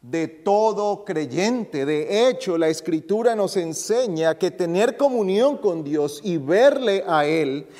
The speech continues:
ha sido el deseo más grande que ha tenido un creyente. Cuando Moisés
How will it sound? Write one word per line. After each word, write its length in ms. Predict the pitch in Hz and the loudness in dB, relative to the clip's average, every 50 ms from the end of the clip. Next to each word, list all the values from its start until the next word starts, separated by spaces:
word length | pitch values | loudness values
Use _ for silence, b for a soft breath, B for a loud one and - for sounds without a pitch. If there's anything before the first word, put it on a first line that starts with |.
| B B B _ | B B B _
ha 200 | - 208 233 247 | 4 4 4 4
sido 760 | - - - - 269 294 302 269 196 165 175 180 180 185 180 208 | 2 -4 -4 -4 -4 -2 -2 -2 -2 -2 -2 -2 -2 -2 -2 0
el 220 | 202 202 202 175 | 0 0 0 0
deseo 580 | 180 180 165 180 - - 226 233 240 247 254 247 | -2 -4 -4 -4 -4 -2 0 2 2 2 2 2
más 340 | 240 254 262 262 208 196 | 2 2 2 2 0 2
grande 580 | 185 220 220 240 285 302 285 226 180 170 190 - | 2 2 4 4 4 4 2 0 -2 -2 -4 -2
que 100 | - 196 | 0 -2
ha 140 | 190 185 190 | -2 0 0
tenido 500 | 226 233 233 220 202 196 202 208 220 - | -2 -2 0 -2 -2 0 0 0 0 0
un 220 | - 208 202 190 | 0 -2 -2 0
creyente. 800 | - 214 214 202 202 240 277 285 277 - - 143 - - - - _ _ _ _ _ _ _ _ _ _ _ _ _ _ _ _ _ _ _ _ _ _ _ _ _ _ _ _ _ _ _ _ _ _ _ - | 0 0 0 0 2 0 0 0 -2 -4 -8 -12 -12 -14 -18 -20 _ _ _ _ _ _ _ _ _ _ _ _ _ _ _ _ _ _ _ _ _ _ _ _ _ _ _ _ _ _ _ _ _ _ _ -6
Cuando 340 | 110 120 120 123 113 120 117 | -4 -4 -2 -2 -4 -4 -4
Moisés 960 | 113 117 113 110 - - - 156 151 165 170 170 156 - - - - - b | -4 -6 -8 -8 -8 -6 -2 0 0 2 2 0 -2 -4 -8 -10 -12 -12 b